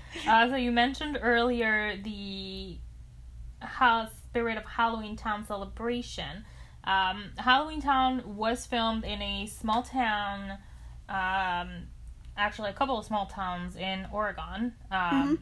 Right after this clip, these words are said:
Speaker 1: Scappoose, interesting, and Saint Helens. The pumpkin in the Halloween Town Square was gifted to the city of Saint Helens and is displayed every Halloween in the town square during the Spirit of Halloween Town celebration.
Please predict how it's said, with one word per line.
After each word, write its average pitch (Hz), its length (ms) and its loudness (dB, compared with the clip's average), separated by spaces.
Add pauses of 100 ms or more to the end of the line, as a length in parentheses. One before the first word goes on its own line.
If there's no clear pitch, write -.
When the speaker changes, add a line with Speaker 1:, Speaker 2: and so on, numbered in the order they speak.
(280)
Speaker 1:
Scappoose, 254 1040 0 (720)
interesting, 190 400 -12 (400)
and 196 300 2
Saint 214 220 -2
Helens. 226 640 -2 (340)
The 214 100 -2
pumpkin 302 520 0
in 220 180 -2
the 214 80 0
Halloween 262 340 2
Town 214 220 -4
Square 170 480 -4
was 196 220 -2
gifted 196 600 -4
to - 80 -6
the 196 120 -6
city 185 300 -8
of 175 80 -8
Saint 175 220 -10
Helens 190 640 -8
and 208 320 2
is 202 120 -6
displayed 196 440 -4
every 202 300 0
Halloween 202 720 0
in 233 160 -2
the 285 100 -2
town 185 280 -6
square 175 360 -6 (360)
during 220 300 2
the 226 60 -4
Spirit 202 360 -6
of 226 80 -8
Halloween 202 420 2
Town 247 240 -2
celebration. 190 800 -6